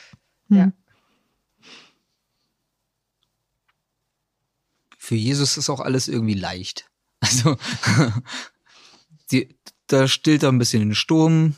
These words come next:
Speaker 3: dann treibt er irgend-, einfach, das wirkt alles wie so, so
Speaker 1: Mhm. Aber er hat die
Speaker 3: nebenbei
Speaker 1: Leute
Speaker 3: je-
Speaker 1: schon ganz schön weit kommen lassen. Sie
Speaker 3: Das ist
Speaker 1: hat hier
Speaker 3: richtig, ja.
Speaker 1: wirklich so,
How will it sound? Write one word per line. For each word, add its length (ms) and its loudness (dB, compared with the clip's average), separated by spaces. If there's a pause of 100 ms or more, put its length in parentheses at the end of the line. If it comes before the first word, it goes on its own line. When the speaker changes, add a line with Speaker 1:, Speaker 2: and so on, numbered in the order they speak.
Speaker 3:
dann 120 -2
treibt 340 -4
er 100 0
irgend-, 260 -4
einfach, 380 -2
das 440 -4
wirkt 160 0
alles 260 0
wie 80 2
so, 340 2
so 340 2
Speaker 1:
Mhm. 240 0 (1200)
Aber 100 2
er 80 2
hat 120 2
die 60 0
Speaker 3:
nebenbei 40 2
Speaker 1:
Leute 160 4
Speaker 3:
je- 60 0
Speaker 1:
schon 380 4
ganz 200 2
schön 140 2
weit 180 0
kommen 260 4
lassen. 300 4
Sie 140 2
Speaker 3:
Das 60 2
ist 40 2
Speaker 1:
hat 120 2
hier 140 2
Speaker 3:
richtig, 140 2
ja. 60 4
Speaker 1:
wirklich 160 0
so, 200 2